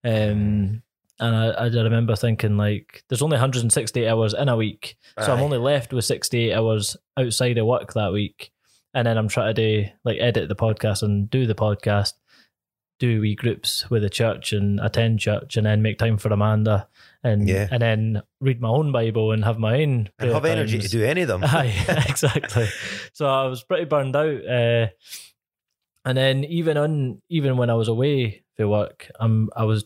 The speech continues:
Speaker 1: trying to take young people to, to the, to the church and stuff, which has been obviously an amazing encouragement and a massive blessing, but I just tired. And I remember praying, I was praying to God, just saying, "I'm knackered. Like, I'm super wiped.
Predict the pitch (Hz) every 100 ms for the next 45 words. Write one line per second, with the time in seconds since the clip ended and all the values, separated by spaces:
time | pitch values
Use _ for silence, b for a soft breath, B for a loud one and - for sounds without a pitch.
0 | - - 107 120 92 123 127 120 107 87
1 | 120 _ - 104 101 101 - B B B
2 | B B - 110 104 98 95 - 104 -
3 | 143 127 117 104 104 113 120 143 202 160
4 | 143 117 113 101 104 _ _ _ 113 110
5 | 117 120 104 101 123 117 104 98 104 101
6 | 98 104 98 98 143 147 110 113 160 -
7 | - 160 160 110 - 123 135 131 147 139
8 | 117 127 143 131 107 104 - 127 107 104
9 | 117 - 107 - 104 104 98 92 101 123
10 | - 104 - - _ 127 110 202 208 _
11 | _ _ - - 135 127 101 98 110 139
12 | -